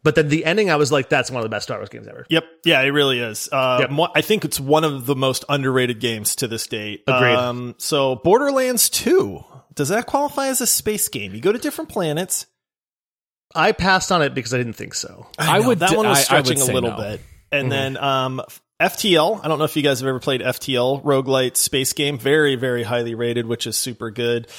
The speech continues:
Speaker 2: There's an old one for those old gamers, Masters of Orion.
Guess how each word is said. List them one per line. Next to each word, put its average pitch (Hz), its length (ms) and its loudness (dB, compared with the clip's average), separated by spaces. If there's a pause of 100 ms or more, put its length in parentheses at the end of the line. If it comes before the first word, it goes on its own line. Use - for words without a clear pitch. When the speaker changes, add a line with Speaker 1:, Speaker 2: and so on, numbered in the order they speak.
(380)
Speaker 2:
There's 202 200 4
an 185 80 4
old 165 240 6
one 180 200 4
for 160 140 2
those 151 220 4
old 143 340 2
gamers, 160 400 0
Masters 170 480 -2
of 131 160 2
Orion. 127 680 -2